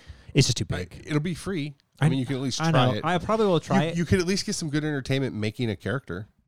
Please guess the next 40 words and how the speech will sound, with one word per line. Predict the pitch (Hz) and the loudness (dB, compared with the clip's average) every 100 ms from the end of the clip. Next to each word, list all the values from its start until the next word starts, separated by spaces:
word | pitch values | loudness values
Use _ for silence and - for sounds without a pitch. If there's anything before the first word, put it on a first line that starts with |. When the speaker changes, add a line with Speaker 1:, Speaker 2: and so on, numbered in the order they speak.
| - | -2
Speaker 2:
'cause | 101 95 | -2 0
Speaker 1:
That's | 113 117 | 0 0
Speaker 2:
that, | 113 | -2
that | 107 110 | -2 0
will | 110 95 - _ - | -2 -2 -6 _ -6
Speaker 1:
<laughs> | - - - - - _ - - - | -4 -6 -12 -18 -20 _ -14 -10 -2
Maybe | 151 143 | 0 2
I'll | 135 | 0
go, | 135 127 | 0 0
like, | 120 - | -2 0
the | 127 | 0
ugly | 120 117 107 | 0 -2 -6
face, | - 110 - | -4 -6 -2
whatever | 113 107 | 0 0
it's | 107 | 0
called, | - 110 107 | 2 2 2
like, | 120 - | -2 -2
the | 110 | 2
hideous | 104 110 101 | 4 4 2
monster. | 104 98 - 104 107 - - - | 0 -2 -2 -2 -2 -4 -10 -12
It's | - - - - | -10 -14 -4 0
like, | 120 - - - - | 0 -2 -14 -14 4
"Please | 123 135 135 117 | 10 12 12 10
love | 139 139 143 110 | 6 8 6 6
me." | 123 139 131 | 4 6 6
Speaker 2:
Um, | 107 185 185 165 135 113 - _ _ _ | 4 4 4 4 0 -8 -14 _ _ _
so | - 185 | -6 -2
I | |
do | 185 | 2
have | 139 | 2
a | |
Speaker 1:
Intelligence | 156 139 127 120 123 120 | 4 6 6 6 2 0
zero. | 107 117 120 110 110 - - | 2 4 6 4 4 2 -4
Speaker 2:
I | 143 | -4
do | 143 190 | 0 4
have | 202 165 | 4 2
a | |
question | 147 156 151 - 135 120 | -2 -2 -2 -2 -4 -6
for | - - | -10 -8
you | 120 117 156 110 98 | -6 -4 -2 -2 -2